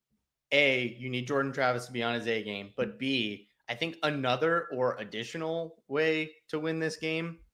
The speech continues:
you gotta get to D J U. Um, Clemson's only thirty-ninth in,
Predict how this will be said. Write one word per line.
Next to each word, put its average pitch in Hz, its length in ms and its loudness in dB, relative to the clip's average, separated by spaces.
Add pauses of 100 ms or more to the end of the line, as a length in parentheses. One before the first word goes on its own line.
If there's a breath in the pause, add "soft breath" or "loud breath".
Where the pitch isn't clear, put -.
(460)
you 120 160 -6
gotta 123 220 6
get 120 220 0
to 123 80 -6
D 117 180 -6
J 110 160 2
U. 135 300 -2 (220)
Um, 117 340 2
Clemson's 170 500 -4
only 180 240 0
thirty-ninth 156 720 -2 (140)
in, 123 400 -4